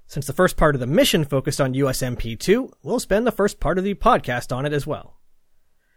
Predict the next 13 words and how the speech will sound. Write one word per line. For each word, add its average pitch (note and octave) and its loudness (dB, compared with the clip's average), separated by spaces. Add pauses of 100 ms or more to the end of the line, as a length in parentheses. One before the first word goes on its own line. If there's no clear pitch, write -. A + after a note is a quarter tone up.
(580)
U E4+ 4
S - 2
M A3+ -2
P A3 -2
two, B2+ -6
which D3+ -6
stands G#3 0
for D3 0
U F3 2
S G#3 2
Microgravity D3 0
Payload C3+ 0
two, F3 2